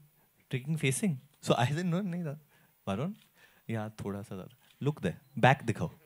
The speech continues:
तो ऐसे रोक के, "इसे, हाँ, इतना खूबसूरत लग रहा है।" और ऐसे, "दादा, मेरी बै-, बैक, बैक दिख रही है।" "तो क्या हुआ?"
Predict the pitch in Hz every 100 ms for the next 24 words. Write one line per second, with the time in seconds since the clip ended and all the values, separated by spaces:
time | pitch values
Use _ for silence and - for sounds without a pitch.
0 | _ _ - - - 92 110 110 - 113
1 | _ - - - - - 120 120 107 107
2 | - 143 - 113 - 123 107 101 95 131
3 | 165 233 180 135 185 202 208 143 117 110
4 | - 113 127 - 139 143 170 170 175 127
5 | - - - 180 214 214 156 120 156